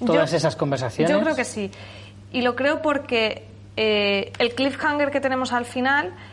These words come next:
Speaker 2: te lo dan varias escenas. Una es, eh, de, de William con Lawrence diciendo que van a ir a un sitio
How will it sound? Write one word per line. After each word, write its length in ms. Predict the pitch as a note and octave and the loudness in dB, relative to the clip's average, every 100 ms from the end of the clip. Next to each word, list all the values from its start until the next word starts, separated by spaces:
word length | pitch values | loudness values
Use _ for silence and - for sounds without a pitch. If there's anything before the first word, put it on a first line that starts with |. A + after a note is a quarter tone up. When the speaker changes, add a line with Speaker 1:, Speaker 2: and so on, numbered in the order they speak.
| - - - | -18 -10 -2
Speaker 2:
te 100 | A3+ | 2
lo 100 | A3+ | 2
dan 220 | A#3+ B3 | 2 2
varias 300 | A#3 A#3 A#3 | 0 0 -2
escenas. 480 | A#3+ C#4+ C#4+ C#4+ C4 | -2 0 2 2 0
Una 380 | B3 A#3+ A#3+ A#3 | 0 2 4 2
es, 160 | A3 | 0
eh, 40 | A#3 | 0
de, 800 | G#3 G3+ G3 G3 G3 G3 F#3+ F#3+ - | 2 4 4 2 4 4 4 2 -2
de 200 | G3 G3 | -2 0
William 340 | G3 A3 A#3 A#3 | 2 2 2 0
con 200 | A3+ A3 | 0 2
Lawrence 380 | A#3 A3+ G#3+ G3+ | 2 2 0 -2
diciendo 500 | G3+ A3+ A3 A3+ G#3+ | -4 -2 0 0 -2
que 340 | G#3+ G3+ G3 F#3+ | 0 2 0 0
van 160 | G#3 | 0
a 60 | A3 | 2
ir 80 | G#3+ | 2
a 40 | |
un 120 | G#3+ | 0
sitio 560 | G#3+ A#3+ A#3 A#3+ A#3+ | 0 -2 0 2 2